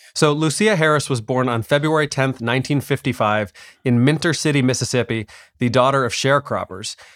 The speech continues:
She was the tenth of eleven children. And while it couldn't have been easy to be born a black girl in nineteen fifties Mississippi, Lucia, or Lucy as she called herself, remembered her childhood fondly.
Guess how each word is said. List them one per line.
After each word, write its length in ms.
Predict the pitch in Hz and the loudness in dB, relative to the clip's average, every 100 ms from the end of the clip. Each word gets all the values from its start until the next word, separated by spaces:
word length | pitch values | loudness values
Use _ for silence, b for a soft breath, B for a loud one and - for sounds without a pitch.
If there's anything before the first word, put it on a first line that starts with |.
| B | B
She 160 | - 139 | 0 2
was 140 | 123 | 2
the 120 | 123 | 0
tenth 380 | 110 143 160 - | -2 -2 -2 -2
of 160 | 131 117 | -2 -2
eleven 420 | 113 123 135 135 | 0 0 2 -2
children. 440 | - 110 104 98 _ _ - | -2 -4 -6 -12 _ _ -8
And 420 | 110 107 107 113 | -4 -4 -4 0
while 200 | 127 131 | 2 2
it 80 | 123 | 0
couldn't 200 | - 147 | 0 2
have 120 | 123 | 2
been 120 | 135 | 0
easy 260 | 131 120 117 | 0 -2 -2
to 120 | 117 | -4
be 120 | 117 | -4
born 440 | 101 117 117 110 | -4 -2 0 0
a 100 | 110 | -4
black 300 | 104 113 117 | -2 0 0
girl 320 | - 117 113 113 | 0 0 0 0
in 80 | |
nineteen 300 | 113 113 113 | -2 -2 -2
fifties 520 | 104 117 - 113 110 107 | -4 -6 -4 -4 -4 -4
Mississippi, 600 | 113 101 151 139 113 110 B B B - | -4 -2 -2 -2 -4 -6 B B B -8
Lucia, 580 | 127 139 139 160 131 127 | 0 0 2 2 4 2
or 180 | 131 127 | 2 0
Lucy 400 | 127 147 - 127 | 2 0 0 0
as 100 | 117 | 0
she 120 | - | -2
called 240 | 117 113 107 | -2 -2 -2
herself, 420 | 104 117 110 - b b - | -4 -2 -2 -4 b b 0
remembered 340 | 127 131 127 | 2 2 0
her 80 | 127 | -2
childhood 600 | - 120 120 113 127 123 | 0 0 0 -2 -6 -6
fondly. 500 | 196 202 127 - | -4 -4 -4 -10